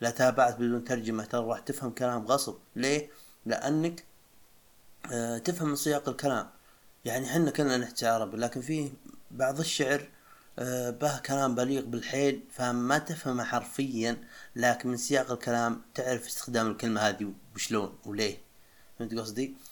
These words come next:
وأباخذ بريك بسيط وأرجع لكم دقايق والله. ورجعنا. تشوفون؟ وعشان بعد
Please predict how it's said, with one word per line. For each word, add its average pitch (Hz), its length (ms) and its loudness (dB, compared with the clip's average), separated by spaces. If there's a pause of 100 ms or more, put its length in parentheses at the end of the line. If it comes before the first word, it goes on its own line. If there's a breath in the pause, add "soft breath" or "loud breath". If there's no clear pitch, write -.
(180 loud breath)
وأباخذ 117 1120 -2
بريك 113 300 -6 (140)
بسيط 120 280 -4
وأرجع 101 240 -2
لكم 101 200 -6
دقايق 101 460 -4
والله. 101 260 -12 (1120)
ورجعنا. 113 800 -2 (640)
تشوفون؟ 135 560 -6 (760)
وعشان 113 1700 -10
بعد 120 320 -2